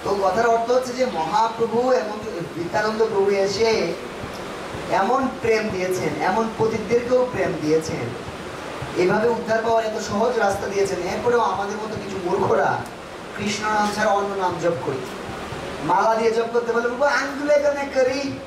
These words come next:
মনে মনে করি।" বলে, "আমার গুরুদেবের নাম করিতে।" মরার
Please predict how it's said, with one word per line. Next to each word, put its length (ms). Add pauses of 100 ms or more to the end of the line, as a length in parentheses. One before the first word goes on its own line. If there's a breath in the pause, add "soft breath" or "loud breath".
(480)
মনে 400
মনে 440
করি।" 480 (1800)
বলে, 240 (1000)
"আমার 320
গুরুদেবের 520
নাম 280
করিতে।" 360
মরার 360